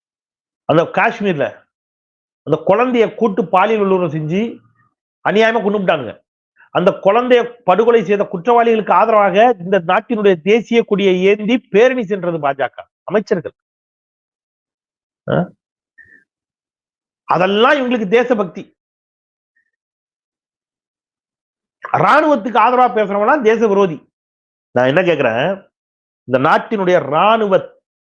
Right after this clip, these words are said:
த-, த-, தலைமை பொறுப்பில் இருக்கக்கூடிய ஒரு கர்னலை இவ்வளவு கொச்சைப்படுத்தினார்ல பாஜக அமைச்சர், மோடி அவரை கண்டிச்சாரா? அவரை இந்த கட்சியில இருந்து நீக்கி இருக்கணுமா இல்லையா? அவர் இப்ப மன்னிப்பு கேட்டாருன்னு செய்தி வருது, அது வேற.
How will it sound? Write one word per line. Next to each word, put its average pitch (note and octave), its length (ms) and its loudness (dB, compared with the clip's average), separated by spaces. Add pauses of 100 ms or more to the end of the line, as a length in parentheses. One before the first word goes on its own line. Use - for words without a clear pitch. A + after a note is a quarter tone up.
(580)
த-, F3 400 0
த-, D3 220 0
தலைமை A#3+ 360 0
பொறுப்பில் G3 280 -4
இருக்கக்கூடிய D#3+ 340 -4
ஒரு D3 240 -2
கர்னலை E3+ 560 -2 (1700)
இவ்வளவு D#3+ 400 0
கொச்சைப்படுத்தினார்ல E3 640 -2
பாஜக D#3 320 0
அமைச்சர், C3 580 -8 (720)
மோடி - 20 -4
அவரை A3 260 4
கண்டிச்சாரா? E3 800 0 (1040)
அவரை F#3 440 2
இந்த F3 180 -6
கட்சியில - 260 -4
இருந்து C4 260 2
நீக்கி A#3+ 220 -6
இருக்கணுமா A3+ 240 -4
இல்லையா? C3+ 260 -4
அவர் - 180 -20 (160)
இப்ப D3+ 200 -4
மன்னிப்பு F#3+ 320 0
கேட்டாருன்னு G#3 360 0
செய்தி F#3+ 240 -2
வருது, E3 180 0
அது D3 140 0
வேற. E3 400 0